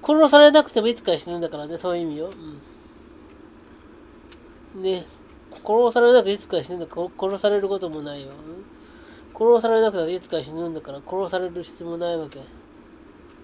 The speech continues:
でも、可愛い子いいよ、可愛い子。いいよ、可愛い子が。うん。可愛い女の子の手でさ。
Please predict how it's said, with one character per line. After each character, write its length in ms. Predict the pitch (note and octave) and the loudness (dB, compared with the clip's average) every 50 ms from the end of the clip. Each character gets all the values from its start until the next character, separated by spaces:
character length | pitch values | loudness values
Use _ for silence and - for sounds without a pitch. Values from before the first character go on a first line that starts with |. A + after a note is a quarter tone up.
| - - - - - - - - - - - - - - - - - - - - - - - - - - - - - - - - - - - - - - - - - - - - - - - - - - - - - - - - - - - - - - - - G#3 | -20 -20 -20 -20 -20 -20 -20 -20 -20 -20 -20 -20 -20 -20 -20 -20 -20 -20 -20 -20 -20 -20 -20 -20 -20 -20 -20 -20 -20 -20 -20 -20 -20 -20 -20 -20 -20 -20 -20 -20 -20 -20 -20 -20 -20 -20 -20 -20 -20 -20 -20 -20 -20 -20 -20 -20 -20 -20 -20 -20 -20 -20 -10 -2 2
で 80 | A3 | 2
も、 60 | G3+ | 2
可 200 | F#3+ - G#3 G#3+ | 2 2 4 6
愛 120 | A#3+ B3 A#3 | 8 8 8
い 20 | |
子 100 | A3+ G3+ | 6 6
い 120 | F#3 G3 F#3+ | 2 2 2
い 40 | |
よ、 160 | F3 E3+ G3+ A3 | 0 0 0 -2
可 200 | - - F3+ F3+ | -2 -2 -2 0
愛 160 | F3 E3+ E3 | 0 0 -2
い 40 | D#3 | -4
子。 220 | - D#3+ F3 C4+ - - | -6 -12 -14 -14 -12 -10
い 140 | B3 A#3+ | -8 -6
い 40 | A#3+ | -4
よ、 140 | A#3+ B3+ C4 | -4 -4 -2
可 200 | C4 A#3+ A3 A3 | -2 -2 -2 -2
愛 160 | G#3+ G#3 G#3 | -2 -2 -4
い 40 | G3 | -4
子 160 | G3 - F3 | -6 -8 -12
が。 140 | F3 - - | -12 -12 -16
う 20 | |
ん。 360 | - A3+ G#3+ G#3 G3+ G3+ G#3+ A#3+ - - - - - - - - - - - - | -16 -16 -16 -16 -16 -16 -18 -20 -20 -20 -20 -20 -20 -20 -20 -20 -20 -20 -14 -4
可 200 | - A3 G#3+ G#3+ | 0 0 2 4
愛 120 | G#3+ G#3+ G#3 | 4 4 4
い 40 | G3+ | 2
女 260 | G3 G3 G3 G3 G3 | 2 0 -2 -4 -4
の 100 | G3 F#3+ | -6 -6
子 120 | - G3 | -8 -8
の 160 | F#3 F3+ E3+ | -8 -8 -8
手 120 | E3 F3 E3+ | -6 -6 -6
で 140 | E3+ E3+ D#3+ | -6 -6 -8
さ。 300 | - - F#3 F3+ E3+ | -6 -4 -4 -4 -4